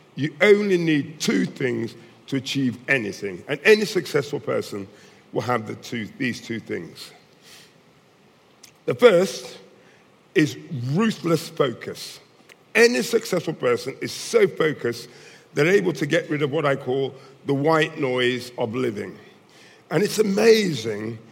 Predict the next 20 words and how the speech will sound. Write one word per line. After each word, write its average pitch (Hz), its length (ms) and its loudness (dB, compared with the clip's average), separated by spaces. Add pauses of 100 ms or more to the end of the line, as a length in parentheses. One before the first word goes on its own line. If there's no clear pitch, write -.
(320)
how 202 180 0
much 185 220 -2
white 156 400 0
noise 135 340 0
of 123 140 -4
living 113 600 -4
gets 151 300 -4
in 156 260 -4
the 127 80 -2
way 113 440 0 (300)
of 117 240 -4
being 139 280 -4
focused 139 540 -4
in 131 140 -6
achieving 117 760 -4
what 113 300 -6
you 113 360 -6
want 107 400 -6
to 113 140 -12
do? 98 360 -6